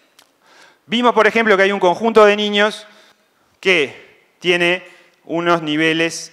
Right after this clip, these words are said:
eh, de riesgo elevado en tres de las dimensiones que para nosotros son, eh,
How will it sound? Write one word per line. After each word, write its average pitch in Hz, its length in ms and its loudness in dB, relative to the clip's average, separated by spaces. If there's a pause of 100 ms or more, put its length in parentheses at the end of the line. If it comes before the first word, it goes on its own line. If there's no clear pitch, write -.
(120)
eh, 113 480 -8 (720)
de 131 420 -4 (220)
riesgo 160 320 -2
elevado 165 560 2
en 143 180 -6
tres 196 240 2
de 196 80 2
las 170 120 2
dimensiones 151 460 -4
que 143 100 -10
para 120 160 0
nosotros 131 260 -4
son, 135 260 -4 (680)
eh, 104 480 -16